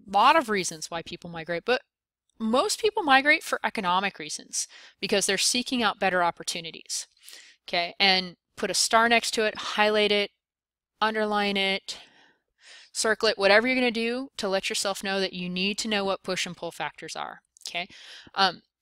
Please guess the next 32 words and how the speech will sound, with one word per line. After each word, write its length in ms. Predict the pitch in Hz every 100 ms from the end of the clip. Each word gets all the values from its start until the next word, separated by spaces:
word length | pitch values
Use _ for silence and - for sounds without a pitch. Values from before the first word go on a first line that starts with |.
| -
these 240 | 185 185 -
will 120 | 170
absolutely 440 | 165 170 - 190 180
appear 340 | - 185 175
on 120 | 165
the 60 | 160
chapter 300 | - 156 -
three 260 | - 233 240
quiz. 340 | 254 233 233
They'll 180 | 165 151
appear 240 | - 170
on 100 | 165
the 60 | 156
unit 240 | 160 156
two 180 | - 233
test. 540 | - 214 202 - - - - - -
They 120 | 180
will 140 | 180
probably 460 | - 202 220 233 247
find 280 | - 202 202
their 120 | 196
way 140 | 185
onto 200 | 180 175
the 140 | 165 160
A 100 | 160
P 140 | 170
test 300 | - 160 -
in 100 | 160
May. 200 | 151 147
They're 180 | 160 175
that 260 | 165 165 175
important. 440 | - 151 -